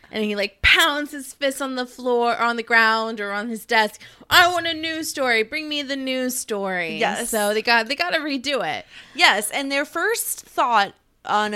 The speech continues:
Speaker 2: what news is, is a dancing woman in a towel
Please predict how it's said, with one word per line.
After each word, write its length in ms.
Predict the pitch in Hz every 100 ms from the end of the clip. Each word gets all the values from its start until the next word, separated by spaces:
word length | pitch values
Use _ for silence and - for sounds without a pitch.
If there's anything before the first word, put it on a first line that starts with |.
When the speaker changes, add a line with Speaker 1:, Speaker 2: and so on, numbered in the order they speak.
| 196
Speaker 2:
what 220 | 226 254
news 400 | 247 247 247 233 -
is, 400 | 202 175 175 180 _
is 180 | 233 220
a 180 | 233 220
dancing 640 | 285 330 370 339 302 285
woman 320 | 262 254 240
in 80 | 226
a 60 | 208
towel 800 | 208 214 190 180 170 160 139